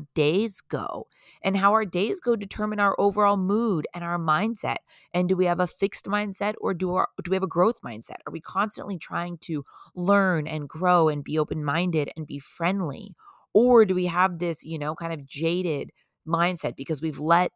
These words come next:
you know, the harshness of the world get to us? Also,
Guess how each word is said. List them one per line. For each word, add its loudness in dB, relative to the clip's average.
you -4
know, 0
the 0
harshness 0
of -6
the 0
world 0
get -6
to -10
us? -16
Also, 2